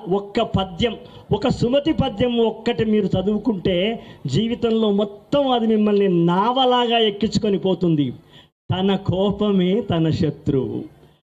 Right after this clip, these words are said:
తన శాంతమే తనకు రక్ష, దయ చుట్టంబౌ, తన సంతోషమే స్వర్గము, తన దుఃఖమే నరకమంద్రు తథ్యము సుమతి." ఈ పద్యం ఒక్కటి చాలు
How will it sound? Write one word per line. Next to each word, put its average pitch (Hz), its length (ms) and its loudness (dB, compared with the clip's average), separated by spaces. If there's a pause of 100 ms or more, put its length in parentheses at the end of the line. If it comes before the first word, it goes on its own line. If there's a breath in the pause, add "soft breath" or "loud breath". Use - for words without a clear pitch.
(240)
తన 185 200 2
శాంతమే 202 960 0
తనకు 170 520 0
రక్ష, 131 360 -4 (560 soft breath)
దయ 180 380 -2 (340)
చుట్టంబౌ, 170 640 0 (420 loud breath)
తన 240 220 -2
సంతోషమే 220 1000 0
స్వర్గము, 165 800 -2 (320 loud breath)
తన 214 240 2
దుఃఖమే 208 760 -2
నరకమంద్రు 208 840 0
తథ్యము 180 600 -2
సుమతి." 160 540 -2 (280 loud breath)
ఈ 277 180 4
పద్యం 254 500 2
ఒక్కటి 247 360 0
చాలు 247 580 0